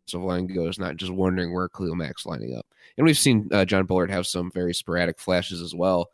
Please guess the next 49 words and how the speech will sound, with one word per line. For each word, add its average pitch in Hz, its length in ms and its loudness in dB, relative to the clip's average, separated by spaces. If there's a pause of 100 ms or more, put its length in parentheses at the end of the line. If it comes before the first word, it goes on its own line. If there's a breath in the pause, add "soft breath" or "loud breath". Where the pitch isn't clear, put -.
(380 soft breath)
Uh, 98 100 0
but 101 100 2
I 104 40 4
think 151 200 2
I 147 60 6
was 120 80 2
just 117 160 -2
anticipating 95 600 0
this 87 180 -2
unit 90 320 4 (960)
prior 117 260 4
to 113 100 -2
the 101 100 4
Khalil 104 240 4
Mack 95 200 2
trade 90 280 -4
getting 98 300 0
to 92 360 0
the 82 220 -2
quarterback 87 500 0
more. 95 380 2 (340 loud breath)
And 120 80 0
you 123 60 4
brought 131 140 6
up 107 100 0
the, 90 280 4
uh, 82 180 0 (140)
the 87 200 -4
Akeem 92 280 -6
Hicks 92 220 -8
stats 87 340 -4
there. 90 340 0 (380 soft breath)
Uh, 85 80 -6
leads 87 180 -4
the - 80 -14
team 90 260 -6
in 85 200 -4
quarterback 85 500 0
hits. 85 540 -2
Uh, 82 360 -2
he's 92 200 -8
up 92 120 0
there 90 140 2
in 82 80 0
pressures 90 460 0
as 85 120 -8
well, 92 240 2
I'm 87 80 -2
sure. 98 400 0